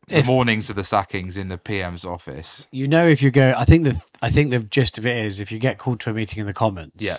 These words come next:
Speaker 1: you're gone.
Speaker 2: you're gone. Uh, they
Speaker 1: So
Speaker 2: don't,
Speaker 1: if you get through that, and what, the, what I
Speaker 2: they don't
Speaker 1: always
Speaker 2: drag you round. You
Speaker 1: they
Speaker 2: don't
Speaker 1: don't drag you around. And what my favourite thing to hear about is when you hear, um,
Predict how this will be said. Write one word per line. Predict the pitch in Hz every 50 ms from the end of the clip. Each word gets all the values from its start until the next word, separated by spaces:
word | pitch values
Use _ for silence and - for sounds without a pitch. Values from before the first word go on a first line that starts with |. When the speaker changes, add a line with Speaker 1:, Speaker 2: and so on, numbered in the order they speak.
| - _
Speaker 1:
you're | 92 98 95
gone. | - 90 85 78 73 _
Speaker 2:
you're | - 110 104 98
gone. | 101 101 95 87 80 _ _ _ _ _ _ _ _ _ _ _ _ -
Uh, | - 104 98 95 92 92
they | 92 117
Speaker 1:
So | 123 139
Speaker 2:
don't, | -
Speaker 1:
if | 113
you | 123 120
get | 139 135 120 -
through | 131 127 123 117
that, | 117 104 95 87 78 -
and | - 127 131
what, | 139 - - - - -
the, | - 123
what | 127 139 143 -
I | 139 143
Speaker 2:
they | 143
don't | 143 160
Speaker 1:
always | 165 160 139
Speaker 2:
drag | 131 156 156 147 131
you | 139 135
round. | 139 135 135 127 120
You | 135
Speaker 1:
they | 139 160
Speaker 2:
don't | 165 160
Speaker 1:
don't | 170 151
drag | 143 165 147 139
you | 139 131 127
around. | 123 113 104
And | 101 104
what | 110 123 120
my | 120 117
favourite | - - 143 131 131 120 113 107
thing | - 117 110 110
to | - 110
hear | 95 110 113 104 98
about | 92 95 90 90 87
is | 87 90 -
when | - 98 92
you | 90 90
hear, | 85 87 101 95 92 90 90 92
um, | 92 90 92